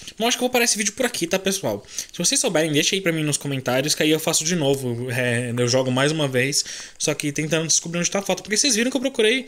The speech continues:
um negócio inteiro, né? Eu não consigo pular. Eu até pensei, eu vou pular em algum lugar, às vezes pode estar em cima, mas eu não consigo pular.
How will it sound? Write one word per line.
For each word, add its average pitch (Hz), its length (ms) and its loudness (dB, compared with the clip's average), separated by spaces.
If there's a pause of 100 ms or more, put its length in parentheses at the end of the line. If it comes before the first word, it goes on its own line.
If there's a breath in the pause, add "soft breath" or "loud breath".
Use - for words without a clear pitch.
(460 loud breath)
um 208 80 0
negócio 214 400 2
inteiro, 196 420 0
né? 156 220 -2
Eu 175 60 2
não 202 80 -2
consigo 214 420 -2
pular. 101 340 -4 (540)
Eu 123 80 -10
até 185 120 -6
pensei, 233 280 -2
eu 139 60 0
vou 135 100 -2
pular 143 220 0
em 135 40 0
algum 120 140 -2
lugar, 139 260 0
às 139 60 0
vezes 147 140 0
pode 151 180 -4
estar 156 100 -6
em 180 80 -2
cima, 151 340 -2
mas 127 140 0
eu 143 60 2
não 147 100 -4
consigo 156 360 -6
pular. 135 300 -2